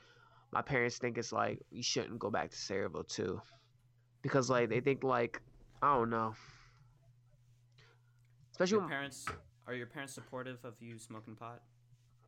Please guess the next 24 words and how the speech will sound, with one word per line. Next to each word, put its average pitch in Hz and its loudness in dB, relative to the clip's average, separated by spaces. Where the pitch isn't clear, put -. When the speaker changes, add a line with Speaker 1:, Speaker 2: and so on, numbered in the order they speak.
Speaker 1:
I - -6
mean, 131 0
they 135 4
don't 143 2
care, 143 4
but 127 2
just, 127 -6
like, 123 -2
don't. 135 2
Speaker 2:
They're 98 -16
just 92 -16
like, 95 -14
"Don't 98 -14
get - -18
caught." - -18
<laughs> - -10
Speaker 1:
Then, 123 -2
yeah, 147 6
and, 113 -2
and, 123 2
like, 117 4
don't 123 6
O 131 4
D 123 -4